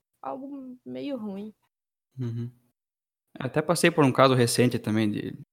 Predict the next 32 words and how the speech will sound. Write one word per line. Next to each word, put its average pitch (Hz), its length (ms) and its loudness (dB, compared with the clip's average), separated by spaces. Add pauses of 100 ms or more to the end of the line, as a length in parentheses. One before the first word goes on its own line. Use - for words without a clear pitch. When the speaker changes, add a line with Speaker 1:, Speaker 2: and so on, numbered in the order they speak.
(160)
Speaker 2:
sofrer 110 500 0
esse, - 420 -6
esse - 140 0
rage. 120 480 2 (380)
Tava 120 140 8
jogando 123 320 4
com 120 100 -2
um 117 40 4
amigo 113 240 4
meu, 131 380 6
é, - 140 -4
eu - 140 0
sei 143 160 6
jogar 139 180 4
um 139 60 0
pouco - 240 -2
mais, 147 380 2 (340)
mas 110 120 -2
ele 123 80 4
tinha 135 100 0
acabado 135 280 4
de 160 60 0
começar, 190 400 2
level 113 380 4
vinte 120 180 2
e 151 40 -6
poucos, 123 360 0
assim, 113 300 0
tipo, - 280 -18 (160)
tava 110 160 4
só 113 120 2
brincando. 123 600 0